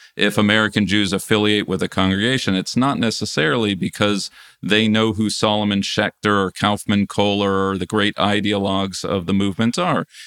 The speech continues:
It's because it has a good early childhood, because it's a warm, welcoming community.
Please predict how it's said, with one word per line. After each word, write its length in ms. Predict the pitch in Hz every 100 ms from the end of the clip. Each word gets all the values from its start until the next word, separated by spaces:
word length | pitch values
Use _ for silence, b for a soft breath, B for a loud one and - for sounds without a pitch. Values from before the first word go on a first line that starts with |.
| -
It's 180 | 98 -
because 400 | 101 - 95 98
it 120 | 92
has 160 | 95
a 40 | 92
good 220 | - 95
early 300 | 98 104 117
childhood, 640 | - 156 147 131 101 92 82
because 320 | 85 92 87
it's 140 | 92
a 80 | -
warm, 560 | 92 95 98 95 98 95
welcoming 540 | 95 101 - 101 104
community. 640 | - 117 147 139 101 92